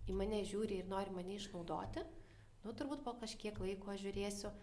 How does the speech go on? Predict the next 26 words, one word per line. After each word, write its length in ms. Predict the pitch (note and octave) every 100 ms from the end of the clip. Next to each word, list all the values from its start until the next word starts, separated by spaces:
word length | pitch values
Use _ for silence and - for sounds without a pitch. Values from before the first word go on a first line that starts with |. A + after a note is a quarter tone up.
| - - - -
nu, 100 | G#3+ G#3+
gerai, 260 | G3+ E3+ E3+
tu 80 | F#3
mane 240 | F#3 F#3
išnaudojai, 480 | F3+ F#3+ F#3+ A#3+ A3+
okei, 220 | - G3+ G3+
ką 180 | E3+ F#3+
aš 120 | G#3
čia 120 | - F#3
galiu 200 | F3+ F3
tada 200 | F3 F3
maksimaliai 520 | F3 F3 - - - -
gauti 280 | F2+ -
šitoj 260 | - G2+ F#2
įmonėj. 300 | F#2 F2+ - - - - - - - F#3
Ir 80 | -
tada 220 | G3+ G#3
tai 140 | G3+
nėra 220 | F#3+ F3+ F#3
partnerystė, 760 | F#3 F3+ F3 F3+ E3+ - - D#3
ne? 140 | E3+ F#3
Tai 100 | F#3+
yra 140 | F#3
toks 240 | F3+ - -
varžymasis, 680 | G3 F#3+ A#3 B3 B3 G#3+ -
kuris 300 | G3 F#3+ G3+